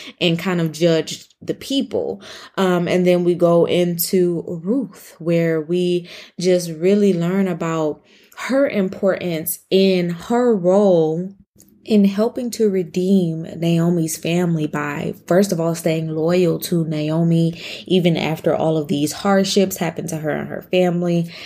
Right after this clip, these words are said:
and then going forward in marrying Boaz. You guys know Ruth and Boaz. If you haven't read the story of Ruth, please go read it. It's only four chapters. Go and check that out. And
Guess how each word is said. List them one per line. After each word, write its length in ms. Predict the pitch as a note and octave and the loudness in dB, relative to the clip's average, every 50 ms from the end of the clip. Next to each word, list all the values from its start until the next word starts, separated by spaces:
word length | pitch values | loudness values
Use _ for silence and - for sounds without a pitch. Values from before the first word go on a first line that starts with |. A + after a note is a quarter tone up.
| - - - | -18 -8 -4
and 240 | D#3 E3+ E3 D#3 E3 | -2 -2 -2 0 2
then 500 | - G#3 A3+ A#3 A3+ G#3 G3 F#3 E3+ D#3+ | 2 4 4 4 4 4 4 2 0 0
going 320 | - F3+ F3+ F3+ F3 E3 | 2 2 4 4 2 -2
forward 800 | E3+ - - F3 F3 F3+ F#3 F3 E3 D#3+ D#3 D3+ D3+ D3+ - _ - | -4 -4 -2 0 0 2 0 0 -2 -2 -2 -2 -4 -6 -8 _ -6
in 460 | E3 D#3+ D#3 D#3 D3+ D3+ D3+ - - _ | -4 -2 -2 -2 -4 -6 -8 -10 -14 _
marrying 1040 | - D#3 D3+ D3+ D3+ D3+ D#3+ E3+ E3+ E3 D3+ D3 C#3 C#3 C#3 C3+ C#3+ D3 E3+ E3 F3 G#3 | -14 -10 -6 0 2 4 4 4 4 2 0 -2 -6 -8 -8 -8 -8 -8 -8 -10 -10 -6
Boaz. 720 | E3+ D#3 E3 F#3+ G3+ F3 - - - - - - E3 D#3+ | -2 2 4 4 4 2 0 -4 -8 -12 -10 -10 -8 -4
You 120 | D3+ E3+ D#3 | -2 0 2
guys 260 | E3 D#3+ E3 E3 D#3+ | 2 2 0 0 0
know 220 | - E3 D#3+ D#3+ | 0 0 2 2
Ruth 320 | E3 D3+ D3 D3+ D#3 D#3 - | 2 0 0 -2 -4 -2 -4
and 140 | F3+ F3+ E3+ | -2 -2 0
Boaz. 600 | F3 F#3+ G#3+ G3+ E3+ D#3 D3+ D3+ - G#2 - - - - - - - - - | 0 0 2 0 0 -2 -4 -6 -8 -10 -12 -14 -16 -16 -16 -16 -10 -2 0
If 120 | F3 F3 | 2 2
you 100 | E3 F3+ | 2 2
haven't 340 | F#3 F3+ F#3+ F#3+ G3 F#3 F3 | 2 2 2 2 0 0 2
read 260 | F3+ F3+ F3+ F3 E3+ | 2 4 4 4 2
the 220 | E3+ F3 E3+ E3 - | 2 2 2 0 -4
story 400 | - - - F3+ F3 F3 F3 F3 | -8 -6 -2 2 2 4 4 2
of 200 | E3+ E3 D#3+ D#3 | 2 0 -2 -2
Ruth, 360 | D#3+ D#3+ D#3+ D#3+ D#3+ F3+ E3+ - | -2 -2 -2 -2 -4 -6 -8 -4
please 280 | - E3+ E3 E3 D#3+ | -2 0 0 2 2
go 140 | - F3 F3 | 2 0 0
read 280 | E3+ D#3+ D#3+ D#3 D#3 D#3+ | 0 0 0 0 0 0
it. 40 | |
It's 260 | D#3 - - D3 - D3 | 0 0 -2 -2 -2 -4
only 200 | D3+ D3+ D#3 E3 | -4 -2 -2 -2
four 240 | E3 - F3 F3+ | -2 0 -2 -2
chapters. 640 | F3+ - - D3 C#3+ D3 - C#3+ D3 E3+ G3+ G3 - - - - - - - - - - _ - | -2 -2 -6 -8 -8 -6 -4 -4 -2 -2 -4 -6 -10 -16 -20 -20 -20 -20 -20 -20 -20 -12 _ -2
Go 280 | E3+ E3 D3+ D#3 E3+ F3+ | 2 4 4 4 4 2
and 240 | - - E3+ E3 E3 | 0 -2 -4 -4 -2
check 300 | E3 E3+ D3+ D3+ - - | -2 -4 -4 -6 -6 -4
that 240 | D3+ D3+ D3+ - - | -4 -4 -4 -4 -4
out. 360 | - D3+ D#3 D3 C#3+ - - - | -4 -2 -2 -2 -2 -2 -2 -2
And 420 | D3+ D3+ D#3+ D#3 D#3 E3 - - | -2 -2 0 -2 -2 -6 -8 -12